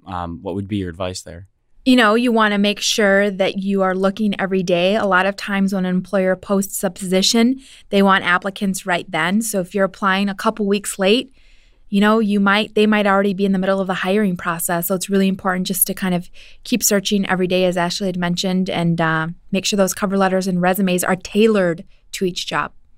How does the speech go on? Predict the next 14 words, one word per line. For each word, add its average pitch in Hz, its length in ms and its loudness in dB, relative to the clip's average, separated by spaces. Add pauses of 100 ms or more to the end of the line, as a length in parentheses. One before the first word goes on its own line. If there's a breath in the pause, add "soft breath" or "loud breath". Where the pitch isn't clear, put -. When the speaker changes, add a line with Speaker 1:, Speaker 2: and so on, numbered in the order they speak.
(180)
Speaker 1:
Nice. 117 320 2
I 110 60 4
like 110 180 2
resume 117 400 2
'cause 95 80 -14
that's 110 160 -2
gonna 123 100 -2
be 113 140 0
our 104 80 0
second 110 400 -2
word 101 240 -6
for 110 100 -14
word 104 140 -8
association. 95 720 -12